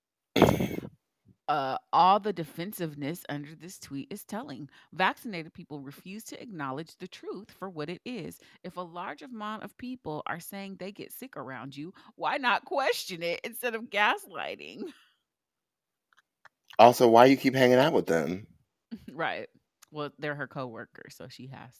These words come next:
Speaker 1: to.
Speaker 2: I'm like, "Girl, what?"
Speaker 1: Somebody said, "Like a mental, like a mental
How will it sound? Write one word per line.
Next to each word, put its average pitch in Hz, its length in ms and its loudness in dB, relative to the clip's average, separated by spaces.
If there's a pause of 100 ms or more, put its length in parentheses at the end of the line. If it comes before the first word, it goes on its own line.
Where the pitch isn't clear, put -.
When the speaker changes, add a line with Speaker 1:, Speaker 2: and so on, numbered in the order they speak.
Speaker 1:
to. 160 260 -18 (960)
Speaker 2:
I'm 107 240 2
like, 107 240 4
"Girl, 123 280 0
what?" 131 360 0 (1000)
Speaker 1:
Somebody 170 360 -10
said, 139 480 -6
"Like 156 200 -6
a 160 60 -6
mental, 175 560 -10 (100)
like 160 200 -8
a 151 60 -10
mental 170 360 -12